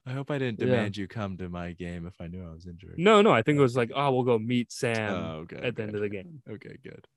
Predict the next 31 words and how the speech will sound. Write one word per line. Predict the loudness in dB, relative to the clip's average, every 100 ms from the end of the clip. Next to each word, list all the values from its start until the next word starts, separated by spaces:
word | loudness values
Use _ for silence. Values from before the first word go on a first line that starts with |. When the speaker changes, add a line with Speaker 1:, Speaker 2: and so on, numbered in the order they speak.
| _ _
Speaker 1:
good. | -20 -14
Speaker 2:
Yeah, | -8 -8 -8
yeah. | -10 -12 -12
Speaker 1:
<laughs> | -12 -12 -16 _ _ _ _ _ -6
Speaker 2:
"You | -4
gotta | -6
come | -8 -10
to | -8
my | -8 -6
game, | -6 -2 -2 -2
man. | -2 -2 -4 -6 -10 _
Speaker 1:
Yeah. | 0 0 0 -6 -4
Speaker 2:
I'm |
gonna | -2
put | 0 0
up | -2
sweet | -4 -4 0 0 0
stats." | -8 -6 -4 -4 -8 _ -20 -14
Speaker 1:
Sweet | -2 2 2
stats, | -2 -6 -8 -10
man. | -14 -14 -16 _ _ _ -6
Got | -4
a |
stat | -4 -10 -14
pad. | -14 -16 -16 _ _ _ -10 -10 -12 -18 _ _ _ _ _ -20
No. | -12 -12 -10 -14 -16 _ _ -18
Um, | -16 -16 -20 -20 -20 _ _ _ _ _ _ _
but | -18 -16 -12 -6
it, | -6 -6 -10 _ _ _ _ _ -18
it's | -16 -14
definitely | -14 -14 -12 -12 -10 -10 -12